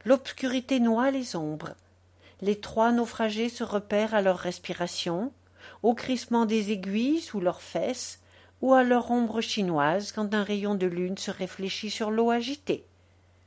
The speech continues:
Tout autour, des bruits réconfortants parviennent jusqu'à eux. Des grenouilles croassent,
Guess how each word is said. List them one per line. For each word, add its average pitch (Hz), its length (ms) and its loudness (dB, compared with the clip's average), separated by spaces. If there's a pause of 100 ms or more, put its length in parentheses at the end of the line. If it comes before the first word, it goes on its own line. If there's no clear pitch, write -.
(920)
Tout 330 240 2
autour, 302 560 4 (380)
des 262 220 4
bruits 302 340 4
réconfortants 240 840 0
parviennent 196 540 -2
jusqu'à 170 460 -2
eux. - 80 -6 (680)
Des 196 120 2
grenouilles 170 600 0
croassent, 151 720 -4